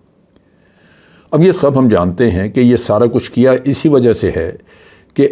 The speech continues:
आप जज को भी धमकाना चाहते हैं, आप चाहते हैं कि सबको मैसेज ये मिल जाए कि हम अपनी मर्ज़ी के मालिक हैं, हम चाहें तो अदालत में पेश हों, हम चाहें तो ना पेश हों,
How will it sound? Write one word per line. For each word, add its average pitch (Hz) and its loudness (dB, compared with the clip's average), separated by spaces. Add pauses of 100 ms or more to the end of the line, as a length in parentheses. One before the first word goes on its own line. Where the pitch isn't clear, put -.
आप 123 0
जज 104 0
को 127 -2
भी 127 2
धमकाना 110 0
चाहते 117 0
हैं, 120 -4 (880)
आप 117 -2
चाहते 117 0
हैं 120 2
कि 117 -4
सबको 117 -4
मैसेज 104 0
ये 104 2
मिल 107 0
जाए 98 0 (760)
कि - 0
हम 127 0
अपनी 123 0
मर्ज़ी 113 2
के 120 0
मालिक 107 0
हैं, 143 -2
हम 101 -4
चाहें 127 0
तो 117 0
अदालत 101 -2
में 101 -4
पेश 127 0
हों, 135 2
हम 117 2
चाहें 123 0
तो 139 -2
ना 160 -2
पेश 156 -2
हों, - -14